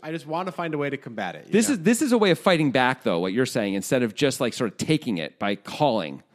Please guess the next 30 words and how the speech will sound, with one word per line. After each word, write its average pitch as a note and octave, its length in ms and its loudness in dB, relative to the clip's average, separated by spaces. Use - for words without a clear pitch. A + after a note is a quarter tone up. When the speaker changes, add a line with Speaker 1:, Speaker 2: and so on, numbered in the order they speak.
Speaker 2:
which - 180 0
is B2+ 120 -2
what, F3 300 2
I D3 120 4
don't G#3 120 6
know A3 100 8
what G3+ 140 6
else F#3+ 160 2
to F3 60 -2
do E3 120 4
with E3 100 4
ace D3 200 0
queen C#3+ 180 0
here C3+ 100 2
except B2+ 300 -2
really B2 180 2
call. - 180 -8
Speaker 1:
I F3 60 2
mean, F3 120 2
I E3 120 4
would F3 120 4
absolutely D3+ 420 -4
call. G#2+ 320 -14
Speaker 2:
Yeah. B2+ 240 0
Speaker 1:
I, G2+ 40 -12
of C3+ 120 -12
course F#3+ 180 -4
I A#2+ 60 -6
would. F2 200 -12
Speaker 2:
Like, F3+ 220 2